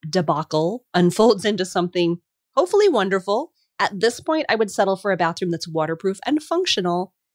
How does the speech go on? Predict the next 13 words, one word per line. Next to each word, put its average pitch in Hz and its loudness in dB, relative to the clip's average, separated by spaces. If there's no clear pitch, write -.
You 170 -2
can 294 2
follow 208 4
along 175 0
at 151 -8
blake 156 -2
hill 156 -6
house 147 -8
dot - -10
com. 127 -10
Today's 294 4
show 262 4
is 180 -8